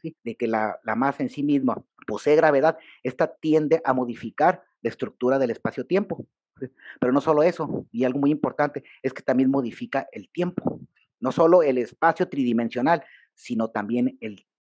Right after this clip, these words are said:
tiempo, y esto tiene consecuencias muy, como veremos, muy, muy importantes, ¿no? Entonces, básicamente, en esta ecuación de la relatividad general de Einstein,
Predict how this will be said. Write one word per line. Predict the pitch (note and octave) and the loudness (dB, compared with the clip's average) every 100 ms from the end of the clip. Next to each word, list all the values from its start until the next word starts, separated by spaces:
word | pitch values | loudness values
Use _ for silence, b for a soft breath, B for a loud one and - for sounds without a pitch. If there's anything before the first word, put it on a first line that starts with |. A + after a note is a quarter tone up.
| _ | _
tiempo, | D#3 F3 C#3 | -2 -2 -2
y | B2 | -4
esto | A#2 D#3 | -4 -4
tiene | C#3 C#3+ | -2 -2
consecuencias | C#3 - - C3 C3+ A2+ | -2 -4 -2 -2 -4 -4
muy, | B2+ D3+ | 0 0
como | D3 A#2+ | 0 0
veremos, | G#2 A2+ C3 B2 | 0 2 0 -2
muy, | F#2+ C3 C#3 | -4 -2 -2
muy | A#2+ | 0
importantes, | B2+ B2 A2 - A2+ - G2 | 0 -2 -6 -6 -10 -8 -6
¿no? | C#3+ B B - | -6 B B -6
Entonces, | C#3+ G#3 G#3+ | 2 2 4
básicamente, | G#3+ A#3 F3+ F3 G3 G3 G3 | -2 2 4 4 2 0 2
en | C3+ | 0
esta | C#3+ | 0
ecuación | F#3+ E3 - D#3 | 0 2 2 0
de | D#3 | 2
la | C#3+ B2+ | 2 2
relatividad | B2 A2+ C3 C#3 | 0 -2 0 0
general | - C#3 B2+ C#3 | 0 -2 0 0
de | C3+ | 2
Einstein, | F3 D3 D#3 | 0 0 -6